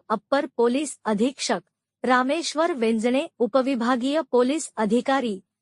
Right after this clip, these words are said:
यांचे मार्गदर्शनाखाली वडकी पोलीस स्टेशनचे अधिकारी जमादार यांनी केला आहे. दरम्यान सदर आरोपीस अटक करण्यात आली असून दोन दिवस पोलीस कोठडीत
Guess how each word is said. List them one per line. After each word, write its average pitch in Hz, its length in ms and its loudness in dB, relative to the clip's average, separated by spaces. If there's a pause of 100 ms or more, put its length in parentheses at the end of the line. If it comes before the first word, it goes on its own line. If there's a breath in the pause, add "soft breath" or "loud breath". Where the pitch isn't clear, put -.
(160)
यांचे 285 540 0
मार्गदर्शनाखाली 240 1300 -2 (420)
वडकी 277 400 2 (120)
पोलीस 262 400 2
स्टेशनचे 269 680 0
अधिकारी 220 640 0 (380)
जमादार 226 640 2 (420)
यांनी 262 320 2
केला 247 440 2
आहे. 208 360 -2 (220)
दरम्यान 240 520 0
सदर 269 400 0 (100)
आरोपीस 247 680 0
अटक 277 260 0 (100)
करण्यात 247 480 0
आली 240 360 0
असून 247 440 -4 (300)
दोन 277 380 4
दिवस 262 440 0
पोलीस 269 400 2
कोठडीत 247 440 0